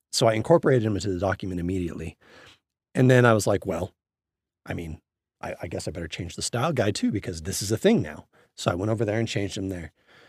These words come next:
The, the amount of, uh, effort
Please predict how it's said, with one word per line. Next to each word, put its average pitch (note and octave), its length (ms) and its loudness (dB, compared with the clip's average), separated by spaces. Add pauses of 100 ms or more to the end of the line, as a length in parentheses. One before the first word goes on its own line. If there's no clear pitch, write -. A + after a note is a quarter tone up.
(180)
The, B2 420 6 (100)
the A2+ 400 2
amount A2+ 600 4 (120)
of, A#2 600 2 (640)
uh, G#2 260 2
effort - 600 0